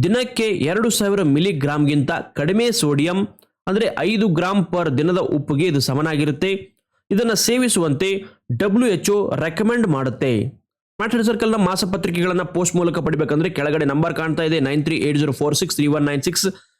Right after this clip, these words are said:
ನಮ್ಮ ಒಂದು ಆಫೀಸಲ್ಲಿ ಬಿಜಾಪುರಲ್ಲಿ ನಿಮಗೆ ಎರಡ್ ಸಾವಿರದ ಇಪ್ಪತ್ಮೂರರ ಆಗಸ್ಟ್ನಿಂದ ಎರಡ್ ಸಾವಿರದ ಇಪ್ಪತ್ನಾಲ್ಕರ ಏಪ್ರಿಲ್ವರೆಗೆ ಮಾಸಪತ್ರಿಕೆಗಳು ಸ್ಟಾಕ್ ಇರುತ್ತೆ. ರಾಜ್ಯಾದ್ಯಂತ ನಿಮ್ಮ ಹತ್ತಿರದ ಬುಕ್ ಸ್ಟೋರ್ಗಳಲ್ಲೂ ಕೂಡ ಲಭ್ಯ ಇರುತ್ತೆ. ಅಲ್ಲಿ ಯಾವುದಾದ್ರೂ ಮ್ಯಾಗಜಿನ್ ಖಾಲಿಯಾಗಿತ್ತು ಅಥವಾ ಸ್ಟಾಕ್ ಖಾಲಿಯಾಗಿತ್ತು ಅಂದ್ರೆ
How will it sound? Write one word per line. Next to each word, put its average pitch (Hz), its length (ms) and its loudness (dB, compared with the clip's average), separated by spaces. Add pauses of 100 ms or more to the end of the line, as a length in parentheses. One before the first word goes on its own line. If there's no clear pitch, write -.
(160)
ನಮ್ಮ 175 220 2
ಒಂದು 185 380 0
ಆಫೀಸಲ್ಲಿ 196 540 0
ಬಿಜಾಪುರಲ್ಲಿ 165 560 0
ನಿಮಗೆ 156 540 0 (140)
ಎರಡ್ 160 140 -2
ಸಾವಿರದ 180 180 0
ಇಪ್ಪತ್ಮೂರರ 165 520 -2
ಆಗಸ್ಟ್ನಿಂದ 156 680 0 (160)
ಎರಡ್ 131 140 -2
ಸಾವಿರದ 135 200 0
ಇಪ್ಪತ್ನಾಲ್ಕರ 202 640 -2
ಏಪ್ರಿಲ್ವರೆಗೆ 196 640 0
ಮಾಸಪತ್ರಿಕೆಗಳು 175 920 0
ಸ್ಟಾಕ್ 185 400 -2
ಇರುತ್ತೆ. 214 560 -4 (220)
ರಾಜ್ಯಾದ್ಯಂತ 190 540 0
ನಿಮ್ಮ 196 220 0
ಹತ್ತಿರದ 156 360 -2
ಬುಕ್ 170 180 0
ಸ್ಟೋರ್ಗಳಲ್ಲೂ 160 480 0
ಕೂಡ 139 180 -2
ಲಭ್ಯ 170 360 0
ಇರುತ್ತೆ. 196 300 0
ಅಲ್ಲಿ 143 200 0
ಯಾವುದಾದ್ರೂ 185 440 0
ಮ್ಯಾಗಜಿನ್ 147 400 0
ಖಾಲಿಯಾಗಿತ್ತು 156 560 -2
ಅಥವಾ 135 140 -2
ಸ್ಟಾಕ್ 143 400 -4
ಖಾಲಿಯಾಗಿತ್ತು 151 420 -2
ಅಂದ್ರೆ 139 240 0